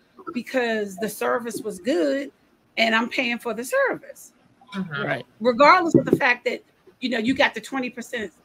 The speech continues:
Speaker 1: 'Cause I was like, I, I mean, you know, I like going to this establishment 'cause they make good ass, you know, Aperol spritzes. They do.
Speaker 3: Wow, you like Aperol spritz? What's wrong with you?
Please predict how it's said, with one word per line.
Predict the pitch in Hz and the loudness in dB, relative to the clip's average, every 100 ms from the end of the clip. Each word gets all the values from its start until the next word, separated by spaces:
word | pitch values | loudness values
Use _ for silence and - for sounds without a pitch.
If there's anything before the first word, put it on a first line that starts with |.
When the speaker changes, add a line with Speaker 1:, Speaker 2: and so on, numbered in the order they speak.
| _ _ _ _ | _ _ _ _
Speaker 1:
'Cause | - 294 | -2 0
I | 415 | 0
was | 392 294 | 0 -2
like, | 226 190 - _ - | -2 -2 -6 _ -6
I, | - 240 | -4 -2
I | |
mean, | 262 - - _ | -2 -4 -10 _
you | 240 175 | -10 -8
know, | 160 - | -6 2
I | 269 | 2
like | 277 311 269 | 4 0 0
going | 247 277 269 | -2 -2 -4
to | - | -8
this | 208 - | -12 -12
establishment | - 214 185 185 190 - 190 - _ _ _ | -10 -6 -4 -6 -12 -14 -14 -16 _ _ _
'cause | 247 | 0
they | 254 277 | 4 6
make | 277 254 180 | 4 0 -2
good | 233 233 | 0 2
ass, | 226 220 214 - _ _ _ _ _ _ _ _ _ _ _ _ _ _ _ _ _ _ _ - | 2 0 -4 -10 _ _ _ _ _ _ _ _ _ _ _ _ _ _ _ _ _ _ _ -8
you | 262 | -4
know, | 226 180 185 - | -2 -2 -2 0
Aperol | 214 240 226 214 | 0 2 0 0
spritzes. | - 220 - - - | 0 0 -2 -18 -4
They | 240 247 | 2 2
do. | 208 - - _ _ - - - | 2 -6 -10 _ _ -20 -10 -2
Speaker 3:
Wow, | 185 233 165 | 2 2 2
you | 185 226 | -2 2
like | 294 269 | 4 4
Aperol | - 202 220 196 | 2 0 0 -4
spritz? | - 165 220 - - | -6 -4 -4 -4 -10
What's | 320 - - | -12 -12 -16
wrong | - 226 277 | -4 0 2
with | 160 | 0
you? | 135 - - | -10 -20 -20